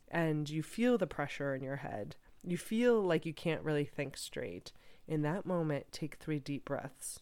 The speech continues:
Or depending on the stress level, you might want to take ten deep breaths. The stress response in your body will w-, be weakened because breaths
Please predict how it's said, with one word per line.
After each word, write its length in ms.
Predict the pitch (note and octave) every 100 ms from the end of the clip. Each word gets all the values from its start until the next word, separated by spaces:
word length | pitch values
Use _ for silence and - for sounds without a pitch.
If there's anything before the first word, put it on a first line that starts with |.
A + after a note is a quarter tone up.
| -
Or 160 | D#3+ D3+
depending 400 | D3+ F#3 D#3+ D#3
on 100 | D3
the 80 |
stress 300 | D3 - A3
level, 240 | D3 C#3 D3+
you 100 | D#3
might 160 | D#3+
want 120 | F3+ F#3+
to 40 |
take 280 | A3 A3 -
ten 260 | F4+ F4+
deep 220 | A#3+ D#3+ -
breaths. 520 | D#3 E3+ - - - - - - - - - -
The 160 | E3
stress 480 | F3+ - A3 A#3 -
response 460 | B3+ - F3+ D#3 -
in 80 | E3
your 120 | D#3+
body 500 | D#3+ D#3 D3 C#3+ -
will 680 | E3 E3 F3 F#3+ F#3+ F3+ -
w-, 200 | D#3+ F3 D#3
be 200 | F#3+ F3
weakened 680 | E3 D3 B2 - C#3+ D#3 - -
because 460 | E3 D#3+ F3 D3+ D3+
breaths 520 | D#3+ E3 F#3+ -